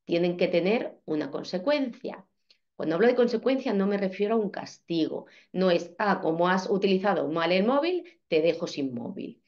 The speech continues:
sino una consecuencia que facilite el aprendizaje. Si yo he gastado tiempo de más, pues a lo mejor la consecuencia es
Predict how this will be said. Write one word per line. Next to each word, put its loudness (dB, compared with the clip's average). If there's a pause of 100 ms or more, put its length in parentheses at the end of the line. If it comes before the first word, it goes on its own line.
(200)
sino -2
una 4
consecuencia 0
que -2
facilite -2
el 6
aprendizaje. -2 (400)
Si 2
yo 6
he 6
gastado 2
tiempo 2
de 2
más, -2
pues -6
a -6
lo -2
mejor -6
la -2
consecuencia 0 (120)
es -8